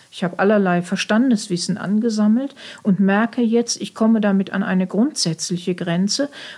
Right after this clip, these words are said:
und merke, hinter dieser Grenze gibt es etwas, das ich zwar als existent erkenne,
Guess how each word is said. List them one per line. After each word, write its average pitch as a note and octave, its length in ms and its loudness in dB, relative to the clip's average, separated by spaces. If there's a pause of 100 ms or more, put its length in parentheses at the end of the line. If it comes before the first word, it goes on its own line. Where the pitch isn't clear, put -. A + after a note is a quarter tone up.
und G#3 200 2
merke, G#3+ 500 4 (180)
hinter C#4+ 380 2
dieser A3+ 280 0
Grenze G#3+ 540 2
gibt A#3 380 -4
es A#3+ 100 -4
etwas, A3+ 640 -2
das G3+ 260 0
ich - 360 -4 (300)
zwar F#3+ 400 2
als F3+ 200 0
existent A#3+ 720 0
erkenne, F3+ 640 0